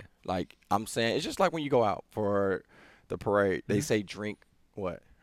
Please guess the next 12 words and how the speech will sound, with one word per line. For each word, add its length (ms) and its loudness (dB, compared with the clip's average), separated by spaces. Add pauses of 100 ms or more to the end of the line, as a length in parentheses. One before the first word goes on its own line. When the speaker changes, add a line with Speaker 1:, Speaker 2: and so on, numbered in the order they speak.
(140)
Speaker 1:
Responsible. 680 -6
Speaker 2:
Yeah, 80 -6 (120)
drink 140 -18
responsibly. 360 -10
Speaker 1:
Right? 200 -2 (120)
Speaker 2:
In 120 -10
moderation. 520 -18 (100)
Speaker 1:
Right? 360 0
If 140 2
somebody 560 4
is 520 2 (100)
drinking 680 -6